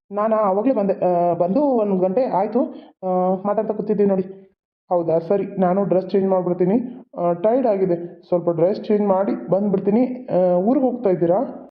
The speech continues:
ಇಲ್ಲಪ್ಪ, ಅರ್ಜೆಂಟ್ ಹೋಗ್ಲೇಬೇಕು. ಈಗ ನೋಡಿ ಟೈಮ್ ಎಷ್ಟು? ಐದು ಗಂಟೆ, ಐದೂವರೆ ಆಗಕ್ ಬಂತು. ನಾನು ಹೋಗ್ಬೇಕು. ಮತ್ತೆ ನಂದಿನಿನ ಬೇರೆ ಕರ್ಕೊಂಡು ಹೋಗ್ತಿರ್ತೇನೆ ಬೈಕ್ ಮೇಲೆ. ಹುಡುಗಿನ ಕರ್ಕೊಂಡು ಲೇಟಾಗಿ ಹೋಗೋದು ಸರಿ ಇಲ್ಲ ನೋಡು. ಈಗಿನ ಕಾಲ ಭಾಳ ಸುಮಾರಿದೆ, ಹಂಗಾಗಿ ಒತ್ತಿರ್ತಾ ಹೋಗ್ಬಿಡ್ತೇವಪ್ಪ.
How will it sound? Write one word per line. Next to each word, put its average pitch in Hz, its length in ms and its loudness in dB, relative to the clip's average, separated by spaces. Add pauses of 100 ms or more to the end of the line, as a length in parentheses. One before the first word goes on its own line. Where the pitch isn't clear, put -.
(100)
ಇಲ್ಲಪ್ಪ, 233 240 -2 (240)
ಅರ್ಜೆಂಟ್ 254 280 0
ಹೋಗ್ಲೇಬೇಕು. 220 420 0
ಈಗ 220 160 2
ನೋಡಿ 233 220 0
ಟೈಮ್ 220 200 0
ಎಷ್ಟು? 202 380 2
ಐದು 208 160 0
ಗಂಟೆ, 214 180 2
ಐದೂವರೆ 220 360 2
ಆಗಕ್ 214 200 -2
ಬಂತು. 196 180 -2 (360)
ನಾನು 190 160 -2
ಹೋಗ್ಬೇಕು. 196 380 0
ಮತ್ತೆ 190 280 0
ನಂದಿನಿನ 190 400 0
ಬೇರೆ 196 120 2
ಕರ್ಕೊಂಡು 202 260 -2
ಹೋಗ್ತಿರ್ತೇನೆ 202 340 0
ಬೈಕ್ 185 240 0
ಮೇಲೆ. 190 540 -2
ಹುಡುಗಿನ 220 260 -2
ಕರ್ಕೊಂಡು 214 440 0
ಲೇಟಾಗಿ 202 280 0
ಹೋಗೋದು 202 220 0
ಸರಿ 214 180 2
ಇಲ್ಲ 202 120 4
ನೋಡು. 196 340 0
ಈಗಿನ 208 180 0
ಕಾಲ 202 220 -2
ಭಾಳ 202 220 0
ಸುಮಾರಿದೆ, 196 680 -2
ಹಂಗಾಗಿ 202 680 -2
ಒತ್ತಿರ್ತಾ 196 340 -2
ಹೋಗ್ಬಿಡ್ತೇವಪ್ಪ. 190 680 -2